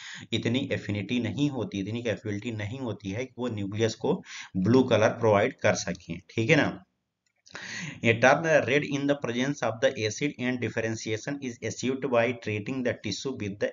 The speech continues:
acid alcohol। यहाँ पर एक acid alcohol की यूज किया जाता है जो कि differentiation का काम करता है, उसके बारे में भी समझेंगे। सबसे पहले यहाँ पर हम समझ लेते हैं इसके principle को। principle को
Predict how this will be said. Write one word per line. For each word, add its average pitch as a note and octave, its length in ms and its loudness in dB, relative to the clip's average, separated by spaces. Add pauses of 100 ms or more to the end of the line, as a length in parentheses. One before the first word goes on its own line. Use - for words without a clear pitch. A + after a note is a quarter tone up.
(100)
acid G#2 260 -4
alcohol। F#2+ 520 -2
यहाँ A#2+ 280 -2
पर C3+ 240 -2
एक A#2 340 -6
acid G#2+ 300 -4
alcohol A2+ 420 -4
की A2 320 -10
यूज G#2+ 220 -8
किया A#2 140 -2
जाता G#2 180 -2
है B2 60 -4
जो G#2+ 120 -6
कि C#3+ 200 -6 (380)
differentiation A2 840 4
का B2+ 100 4
काम G2+ 280 2
करता F#2+ 340 2 (120)
है, E2+ 60 -2
उसके F2+ 340 0
बारे G2+ 220 2
में G2 80 -2
भी A#2 100 2
समझेंगे। E2 460 0 (500)
सबसे A#2+ 260 4
पहले D3 280 6
यहाँ C#3 200 4
पर C3+ 160 6
हम B2 140 0
समझ A#2+ 340 0
लेते A#2+ 260 -2
हैं A2+ 160 -4
इसके A2+ 300 -2
principle G#2+ 520 4
को। E2+ 200 -2 (100)
principle A#2 400 2
को - 160 2